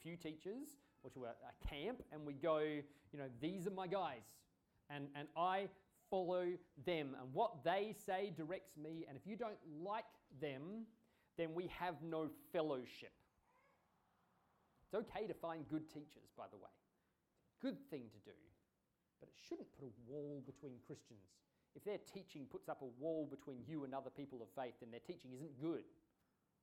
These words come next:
Bizarrely, even, even sometimes with teachers, though,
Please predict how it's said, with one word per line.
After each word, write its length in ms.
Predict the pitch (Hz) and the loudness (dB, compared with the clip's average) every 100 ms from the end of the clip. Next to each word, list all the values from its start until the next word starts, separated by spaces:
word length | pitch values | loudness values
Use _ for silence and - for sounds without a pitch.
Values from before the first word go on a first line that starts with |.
| _ _ _ _ _ _ _ _ _ _ _ _ _ _ _ _ _ _ _ 740 _ _ _ _ _ _ _ _ _ _ _ _ _ _ _ _ - | _ _ _ _ _ _ _ _ _ _ _ _ _ _ _ _ _ _ _ _ _ _ _ _ _ _ _ _ _ _ _ _ _ _ _ _ -4
Bizarrely, 420 | 143 185 214 143 | 4 6 6 2
even, 160 | 185 220 - - - - - - - | -2 -6 -10 -20 -20 -20 -18 -14 -8
even 240 | 208 220 | -6 -6
sometimes 380 | 170 175 165 147 123 | -6 -6 -6 -8 -10
with 180 | 135 | -8
teachers, 320 | 160 156 135 113 | -8 -8 -10 -6
though, 160 | 139 | -6